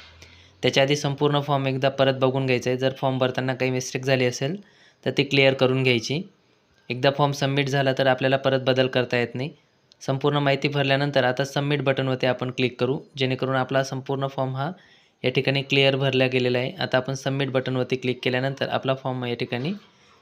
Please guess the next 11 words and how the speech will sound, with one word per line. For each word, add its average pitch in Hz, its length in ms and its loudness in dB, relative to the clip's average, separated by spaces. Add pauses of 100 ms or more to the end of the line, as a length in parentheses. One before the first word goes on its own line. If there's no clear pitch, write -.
(100)
सबमिट 139 400 2
होत 135 140 0
असतो. 143 440 -2 (2000)
जर 139 100 2
समजा 143 240 -2
तुमचा 143 260 -2
मोबाईलचा 143 420 2
नेटवर्क 143 400 0
स्लो - 300 0
असेल, 143 320 0
तर 147 80 -2